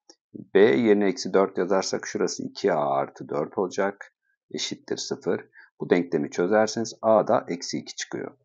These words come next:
Şimdi bulduğunuz bu değerleri B noktasında yerine yazalım. A çarpı B yani eksi iki çarpı eksi dörtten sekiz bölü iki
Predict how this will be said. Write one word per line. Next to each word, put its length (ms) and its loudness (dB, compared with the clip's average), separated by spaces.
Şimdi 220 -2
bulduğunuz 380 2
bu 120 -2
değerleri 560 6
B 180 4
noktasında 680 0
yerine 340 0
yazalım. 640 -6
A 240 10
çarpı 460 4
B 80 4
yani 260 4
eksi 220 -6
iki 140 -12
çarpı 460 0
eksi 360 -6
dörtten 420 0
sekiz 720 -8
bölü 180 -8
iki 580 -8